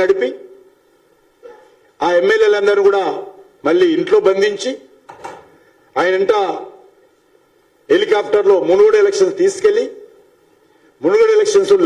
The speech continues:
లబ్ధి పొందడం కోసం వాళ్ళతో ఉపన్యాసం చేయించి మళ్ళీ ఇంటికి తీసుకొచ్చాడు.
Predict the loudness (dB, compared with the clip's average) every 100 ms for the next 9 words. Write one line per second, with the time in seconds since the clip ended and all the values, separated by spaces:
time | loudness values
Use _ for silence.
0 | 2 0 0 2 2 2 0 0 -2 -4
1 | -12 -20 _ _ _ _ _ _ _ -6
2 | -2 0 0 0 0 0 0 2 2 2
3 | 0 -6 -12 -20 -20 _ _ _ _ -4
4 | -2 0 0 -2 -2 -4 -4 -10